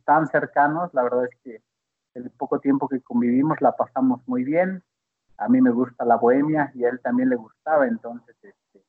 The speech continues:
pues, compartíamos en esos momentos grandes, eh, pues, vivencias, ¿no? Entonces, yo tengo un muy buen recuerdo de él,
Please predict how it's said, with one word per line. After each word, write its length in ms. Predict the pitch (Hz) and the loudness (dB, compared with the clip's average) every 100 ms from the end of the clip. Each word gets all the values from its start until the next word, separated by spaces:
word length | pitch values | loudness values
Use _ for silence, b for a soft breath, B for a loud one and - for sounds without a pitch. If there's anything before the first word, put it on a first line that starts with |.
| _ _ | _ _
pues, 180 | 143 - _ | -20 -20 _
compartíamos 720 | 139 139 135 151 156 156 139 | -4 0 0 2 2 2 -2
en 120 | 139 | -2
esos 260 | 143 - 139 | -2 -4 -4
momentos 600 | 135 123 135 131 127 123 _ _ _ _ | 0 0 0 -2 -4 -6 _ _ _ _
grandes, 500 | 135 135 131 123 120 _ | -2 0 2 -2 -6 _
eh, 120 | 107 _ _ _ _ _ _ _ _ _ _ _ _ _ _ _ _ _ _ | -20 _ _ _ _ _ _ _ _ _ _ _ _ _ _ _ _ _ _
pues, 180 | 127 120 | -16 -6
vivencias, 680 | 139 165 170 - 107 98 | 0 0 0 -10 -10 -8
¿no? 140 | 113 196 | -8 -12
Entonces, 500 | 165 131 127 131 120 _ _ _ _ | -12 -12 -10 -10 -12 _ _ _ _
yo 160 | 135 143 | -4 -4
tengo 360 | - 143 139 135 | 0 2 4 4
un 100 | 135 | 4
muy 180 | 139 | 4
buen 200 | 135 135 | 4 2
recuerdo 360 | 127 123 135 127 | 0 0 0 2
de 240 | 123 131 | 2 2
él, 200 | 156 170 | 0 -2